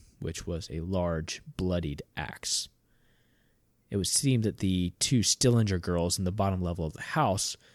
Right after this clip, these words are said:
would be the last victims of the unknown assailant. Strangely, it was quickly realized that the axe used to murder the two parents and six children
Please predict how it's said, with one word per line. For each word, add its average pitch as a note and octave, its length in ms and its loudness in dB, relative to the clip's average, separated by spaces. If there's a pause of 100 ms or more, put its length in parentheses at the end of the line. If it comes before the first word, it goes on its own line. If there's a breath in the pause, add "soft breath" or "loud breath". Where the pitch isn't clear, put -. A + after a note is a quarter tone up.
(160 soft breath)
would G2+ 120 -2
be G#2 100 2
the F#2 80 0
last A2 340 4
victims F2+ 500 -2
of D#2+ 120 -4
the D2+ 240 -4
unknown E2+ 400 -2
assailant. D2+ 480 -2 (1500 soft breath)
Strangely, G2+ 800 4 (400 soft breath)
it E2 140 -2
was E2 260 0
quickly - 380 4
realized F2+ 600 6
that - 100 -6
the - 140 -6
axe - 380 -2
used G2 360 4
to - 100 -6
murder A2 320 6
the E2+ 120 0
two E2+ 200 -2
parents D#2+ 520 -6
and F2 120 -4
six - 260 0
children E2 460 -2